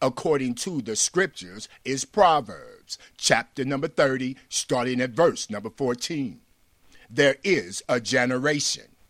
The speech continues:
whose teeth are as swords, and their jaw teeth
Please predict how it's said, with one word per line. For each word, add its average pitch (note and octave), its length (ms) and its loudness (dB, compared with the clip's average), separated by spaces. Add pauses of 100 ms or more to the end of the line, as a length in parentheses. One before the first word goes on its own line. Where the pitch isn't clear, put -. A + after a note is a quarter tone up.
(260)
whose D3 300 -2
teeth F#3+ 420 -6 (120)
are D#3 300 6
as B2 320 -4 (100)
swords, D#3+ 920 0 (360)
and C3 220 0
their B2 160 0
jaw F3 380 4
teeth D#3+ 360 -4